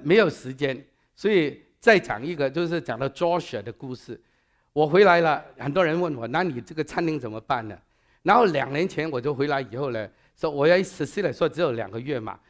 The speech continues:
然后没有两个月就很快了。但是呢，但神给我们这一句话说，他的病不至于死，而且呢，他越来越这个好起来了。哎呀，我就开始有点，有点 depressed。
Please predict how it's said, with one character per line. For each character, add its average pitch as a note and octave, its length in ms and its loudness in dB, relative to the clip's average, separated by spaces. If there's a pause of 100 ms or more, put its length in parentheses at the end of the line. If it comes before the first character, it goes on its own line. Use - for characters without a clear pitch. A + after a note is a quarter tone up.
(160)
然 G3 100 4
后 A#3 60 4
没 G3+ 100 4
有 G3+ 220 6
两 C3+ 180 -4
个 D3+ 80 0
月 F3+ 140 0
就 E3 120 0
很 A#2 160 -6
快 C3 280 -2
了。 G#2 160 -10 (320)
但 - 160 2
是 C4 180 4
呢， A#3+ 160 8 (400)
但 B3+ 140 10
神 B3 360 2
给 G4 120 4
我 A3 120 6
们 G#3 100 -4
这 A3 120 -6
一 A#3 60 -4
句 A3 140 -8
话 G3+ 180 -2
说， F#3+ 240 0 (220)
他 - 180 2
的 A#3+ 80 6
病 - 380 0
不 C4+ 140 -2
至 B3+ 260 -6
于 C4 100 0
死， - 320 -8 (120)
而 C4+ 120 8
且 C4+ 140 0
呢， A3+ 160 8
他 B3+ 140 2
越 B3+ 160 6
来 A#3+ 80 8
越 B3+ 160 2
这 A#3+ 100 -6
个 A#3 80 2
好 C4 260 2
起 B3+ 180 -6
来 D3 180 2
了。 D3 160 0 (380)
哎 C4+ 100 6
呀， A#3+ 120 4
我 F3+ 160 4
就 F#3+ 80 6
开 A3+ 240 4
始 D3+ 180 -4
有 E3+ 120 -2
点， A#2 240 -6 (280)
有 E3 140 0
点 A2+ 140 -12
depressed。 - 540 -14